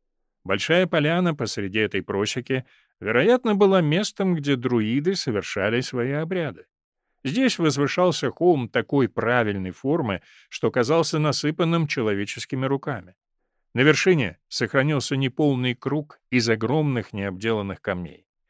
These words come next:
Семь из них стояли стаймя — Остальные были свалены руками какого-нибудь усердного приверженца христианства и лежали частью поблизости от прежнего места, частью по склону холма. Только один огромный камень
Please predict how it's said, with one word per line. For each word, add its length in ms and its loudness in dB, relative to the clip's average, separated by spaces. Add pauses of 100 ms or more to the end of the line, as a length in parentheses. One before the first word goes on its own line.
(460)
Семь 320 2
из 100 2
них 220 0
стояли 460 0
стаймя — 680 -4 (520)
Остальные 440 2
были 220 2
свалены 480 0
руками 560 0 (120)
какого-нибудь 840 0
усердного 720 2
приверженца 680 0
христианства 800 -4 (380)
и 80 2
лежали 380 4
частью 420 -2
поблизости 720 0
от 140 0
прежнего 440 -2
места, 500 -4 (240)
частью 460 0
по 140 0
склону 400 -6
холма. 480 -12 (760)
Только 340 4
один 320 2
огромный 460 -2
камень 420 -4